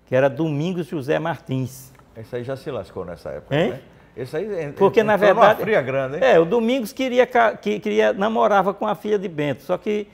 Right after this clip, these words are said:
Speaker 1: Bento não sabia. Ele, aí ele, e, e depois descobriu, não queria. Só que quando houve a Revolução, aí o Domingos chegou lá, conseguiu casar no dia quatorze de março. A Revolução começou dia seis,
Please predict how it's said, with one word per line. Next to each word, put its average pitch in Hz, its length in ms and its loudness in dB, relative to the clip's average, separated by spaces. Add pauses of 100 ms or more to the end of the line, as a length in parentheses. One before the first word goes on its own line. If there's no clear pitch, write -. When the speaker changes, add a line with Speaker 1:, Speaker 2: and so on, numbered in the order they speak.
(240)
Speaker 1:
Bento 185 280 0
não 208 80 -4
sabia. 160 480 -2
Ele, 180 160 -6
aí 170 200 0
ele, 208 240 0
e, 190 500 0
e 180 40 -10
depois 202 300 0
descobriu, 185 580 -6
não 190 100 -6
queria. 202 540 -4 (240)
Só 202 200 -6
que - 120 -14
quando 208 300 -6
houve 190 220 -2
a 175 40 -2
Revolução, 170 840 -6 (320)
aí 165 240 -2
o 185 280 -4
Domingos 165 460 -6
chegou 160 340 -6
lá, 151 160 -4
conseguiu 170 420 -10
casar 156 680 -4
no 156 120 -12
dia 170 320 -4 (140)
quatorze 214 580 2
de 220 140 -10
março. 147 300 -6
A - 20 -2
Revolução 165 460 -6
começou 160 400 -10
dia - 240 -8
seis, 175 380 -8